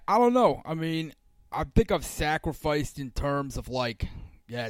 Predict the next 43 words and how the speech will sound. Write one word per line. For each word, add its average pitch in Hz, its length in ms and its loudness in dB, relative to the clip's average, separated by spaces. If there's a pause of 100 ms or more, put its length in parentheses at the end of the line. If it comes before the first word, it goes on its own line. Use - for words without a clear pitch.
dropped 123 340 -8
out 143 100 -4
of 143 120 -10
nursing 123 460 -4
school. 113 640 -10
I - 20 -16
was 107 300 -18
thinking 120 300 -10
of 113 80 -14
going 117 320 -10
back 117 440 -8
and 110 100 -16
then 110 140 -14
becoming, 110 460 -12
like, 113 180 -14
a 101 80 -14
traveling 123 800 -10
nurse 117 460 -6
and, 117 120 -12 (140)
and 151 320 -6
doing 139 320 -2
comedy, 135 680 -4
w-, 110 200 -14 (160)
going 120 300 -4
to 117 80 -8
different 113 380 -12
cities 120 520 -6
and 113 120 -8
all 113 220 -8
of 107 60 -8
that. 113 280 -6 (680)
Um, 123 640 -4 (140)
but 135 120 0
I 139 80 0
would 151 160 -2
also 175 320 -4
say 143 480 -4
in 120 200 -12
terms 135 600 -4
of 127 520 -8 (540)
friendships, 156 920 -6
it, 147 140 -12
it's, - 240 -8